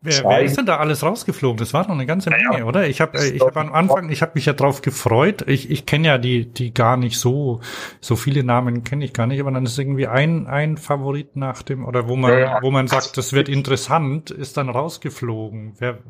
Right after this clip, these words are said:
Speaker 1: hast du die im Kopf?
Speaker 2: Also Richie, Richie Porte war so der, der, äh,
Speaker 1: <clears throat>
Speaker 2: markante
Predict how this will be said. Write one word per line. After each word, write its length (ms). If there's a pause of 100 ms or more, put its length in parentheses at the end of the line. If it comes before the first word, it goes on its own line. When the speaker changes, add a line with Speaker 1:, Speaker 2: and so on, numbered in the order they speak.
(220)
Speaker 1:
hast 260
du 40
die 140
im 100
Kopf? 160
Speaker 2:
Also 140
Richie, 420 (180)
Richie 260
Porte 340
war 160
so 100
der, 280
der, 280
äh, 300
Speaker 1:
<clears throat> 0
Speaker 2:
markante 520